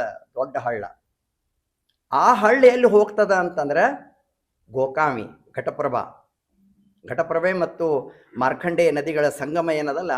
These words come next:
ಅಲ್ಲಿ ಹೋಗಿ ಸೇರ್ತದೆ ಅನ್ನುವಂಥ ಒಂದು ಕಲ್ಪನೆ. ಕೊನೆಗೆ ಹೇಳ್ತಾಳೆ, ಯಾಕೆ ಇಷ್ಟೆಲ್ಲ ಆಕಿ ಗುದುಬರಿಗೆ ಹಾಕಿದ್ಲು? ಈ ಹಾಡನ್ನ ಆಕಿ ಹೇಳ್ಬೇಕಾದ್ರೆ ಏನ್ ಕಾರಣ ಅಂದ್ರ ಕೊನೆಗೆ ಹೇಳ್ತಾಳೆ, ಈಗಿನ ಹಾಗೆ ಮೊಬೈಲ್ ಇರ್ಲಿಲ್ಲ ಅವಾಗ.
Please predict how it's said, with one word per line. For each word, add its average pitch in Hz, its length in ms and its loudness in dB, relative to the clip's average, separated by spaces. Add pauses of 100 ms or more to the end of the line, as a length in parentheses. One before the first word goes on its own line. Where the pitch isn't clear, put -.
(380)
ಅಲ್ಲಿ 233 200 -2
ಹೋಗಿ 185 260 -6
ಸೇರ್ತದೆ 151 540 -4
ಅನ್ನುವಂಥ 131 400 -8
ಒಂದು 120 200 -10
ಕಲ್ಪನೆ. - 520 -14 (640)
ಕೊನೆಗೆ 233 320 0
ಹೇಳ್ತಾಳೆ, 233 340 0
ಯಾಕೆ 269 340 0
ಇಷ್ಟೆಲ್ಲ 254 380 -4
ಆಕಿ 226 200 0
ಗುದುಬರಿಗೆ 175 500 -2
ಹಾಕಿದ್ಲು? 123 800 -4 (460)
ಈ 139 60 -2
ಹಾಡನ್ನ 165 420 -4 (600)
ಆಕಿ 143 180 -10
ಹೇಳ್ಬೇಕಾದ್ರೆ 185 640 0
ಏನ್ 208 220 0
ಕಾರಣ 165 300 0
ಅಂದ್ರ 131 260 -4 (260)
ಕೊನೆಗೆ 156 300 -6
ಹೇಳ್ತಾಳೆ, 135 340 -8
ಈಗಿನ 135 320 -6
ಹಾಗೆ 175 260 -10
ಮೊಬೈಲ್ 160 540 -4 (320)
ಇರ್ಲಿಲ್ಲ 160 360 -4
ಅವಾಗ. 90 200 -16